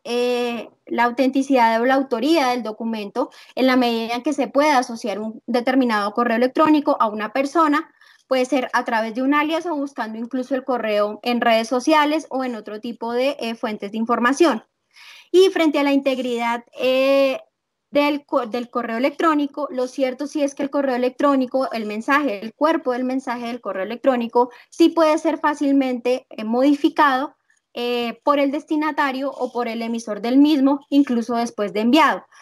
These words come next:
Por esta razón, eh, pues en estos casos lo que se recomienda es que si el juez quiere verificar la integridad de dicho documento, se solicite una prueba pericial de perito informático para que verifique la huella hash,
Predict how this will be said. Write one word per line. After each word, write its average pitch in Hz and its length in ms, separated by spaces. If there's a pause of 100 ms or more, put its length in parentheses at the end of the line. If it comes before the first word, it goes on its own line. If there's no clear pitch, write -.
(220)
Por 262 140
esta 262 240
razón, 330 580
eh, 247 160
pues 247 220
en 233 100
estos 240 240
casos 269 240
lo 277 140
que 294 80
se 294 160
recomienda 294 800
es 233 180
que 240 120
si 233 120
el 214 80
juez 269 380
quiere 294 340
verificar 220 720 (240)
la 240 80
integridad 240 640
de 208 140
dicho 214 260
documento, 302 640 (300)
se - 160
solicite 285 560
una 294 300
prueba 311 420 (140)
pericial 277 480
de 254 100
perito 254 320
informático 311 920
para 302 260
que 302 120
verifique 247 520
la 247 140
huella 220 360
hash, 294 360